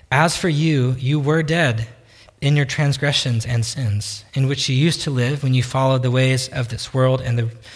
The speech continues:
of the ruler of the kingdom of the air, the spirit who is now at work in those who are disobedient. All of us also lived among them at one time, gratifying the cravings of our flesh and following its desires and thoughts.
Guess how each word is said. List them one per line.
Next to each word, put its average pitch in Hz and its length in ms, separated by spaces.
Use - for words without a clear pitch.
of 123 120
the 120 100
ruler 131 300
of 113 80
the 110 80
kingdom 131 420
of 110 100
the 113 140
air, 120 320
the 117 80
spirit 123 440
who 120 100
is 117 100
now 117 160
at 110 140
work 131 420
in 120 80
those 113 240
who 113 80
are 107 60
disobedient. 107 680
All 160 180
of 175 100
us - 460
also 123 440
lived 131 320
among 147 220
them 135 120
at 120 100
one 131 140
time, 131 400
gratifying 131 540
the 113 60
cravings 143 440
of 117 100
our 113 120
flesh - 500
and 120 100
following 139 440
its - 120
desires 120 520
and 110 120
thoughts. 127 440